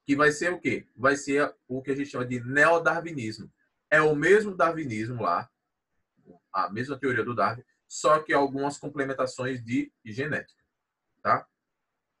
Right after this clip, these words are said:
Quais são as complementações que vieram aqui no neodarwinismo? A gente já falou isso na última aula, pra que, pra que a gente tivesse uma compreensão melhor das ideias do próprio Darwin.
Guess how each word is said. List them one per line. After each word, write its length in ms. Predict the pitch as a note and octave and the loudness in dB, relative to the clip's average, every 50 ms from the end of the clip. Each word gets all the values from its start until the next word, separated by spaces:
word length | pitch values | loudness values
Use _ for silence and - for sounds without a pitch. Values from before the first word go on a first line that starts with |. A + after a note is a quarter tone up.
| _ _ _ _ _ _ _ _ _ _ | _ _ _ _ _ _ _ _ _ _
Quais 280 | - F3 G3 A3+ A3+ - | 4 4 6 6 4 2
são 120 | - G3+ | 0 -2
as 100 | G3 G3 | -2 -2
complementações 840 | - - F3 - E3+ D#3+ D#3 D#3 D#3 E3 D3+ D3+ - C3 A#2+ B2 - - | -2 -4 -4 -2 -2 -2 -2 -2 -2 -2 -2 -2 -4 -4 -6 -6 -4 -4
que 100 | - C#3 | -4 -4
vieram 640 | C3+ D3 C#3+ B2+ A#2+ A#2+ A#2+ B2 C3 C#3+ C#3 C#3 | 0 2 4 4 6 6 6 6 6 6 4 2
aqui 260 | C#3 C#3+ - A2 A2 | 0 -2 -4 -8 -6
no 140 | A2+ B2 B2 | -6 -6 -2
neodarwinismo? 840 | A2+ A2+ A2 A2+ A2+ A2 A2+ A2+ A#2+ B2 B2+ A#2 G2 F#2 G#2 A#2 A2+ | 0 2 2 2 2 2 0 -2 -2 -4 -6 -6 -6 -8 -8 -8 -8
A 40 | A#2 | -8
gente 140 | A#2+ A#2+ | -8 -8
já 80 | - - | -8 -10
falou 200 | - A#2+ A2+ G#2 | -6 -4 -4 -4
isso 160 | G2+ G2+ - | -4 -6 -8
na 80 | G#2 G2 | -8 -8
última 300 | G2 G2 - - C3 G#2+ | -8 -8 -6 -2 -2 -2
aula, 340 | F#2 F2 F2+ G2 - - - _ _ _ _ _ _ _ _ _ _ _ _ | 0 -2 -2 -4 -4 -6 -8 _ _ _ _ _ _ _ _ _ _ _ _
pra 320 | - C#3+ D3 D3+ D#3 D#3+ D#3 | 0 4 6 6 6 4 2
que, 1080 | - - D3+ D3+ D3 D3+ D3+ D3+ D3 D3 D3 C#3+ C#3 C3+ B2+ A#2+ A2+ G2+ F2 - - _ _ _ _ _ _ _ _ _ _ _ _ _ _ _ _ _ _ _ _ _ - | -4 -8 -4 -2 -2 0 0 2 2 4 4 4 4 4 2 0 -2 -4 -6 -8 -12 _ _ _ _ _ _ _ _ _ _ _ _ _ _ _ _ _ _ _ _ _ 0
pra 140 | C#3 C#3+ | 0 0
que 80 | - D#3 | 0 0
a 20 | |
gente 180 | D3 D#3 D#3 D3+ | -2 -4 -6 -8
tivesse 320 | - C#3 C#3 C#3+ C#3+ - | -2 2 2 2 4 2
uma 80 | C#3 C#3 | -2 -4
compreensão 560 | - C#3+ B2+ - - D3 C#3+ C#3 - C3+ B2+ | -4 -6 -6 -4 -2 -2 -2 -2 -4 -4 -4
melhor 640 | C3 C#3+ E3 E3+ C#3+ B2 B2 B2+ D3 D#3 D3+ C#3 B2 | 0 2 2 2 4 4 4 4 6 6 4 4 2
das 200 | A2 A#2 A#2+ B2 | 2 -2 -4 -4
ideias 300 | A#2 A#2+ A#2 A#2 A#2 A#2+ | -2 -2 0 0 0 -2
do 140 | B2 A#2+ | -4 -6
próprio 340 | - - A#2+ B2 - - D3 | -2 -2 -2 -2 -2 -4 -4
Darwin. 380 | C3 G#2+ F#2+ E2+ E2 F2 - | -2 0 0 0 -2 -4 -8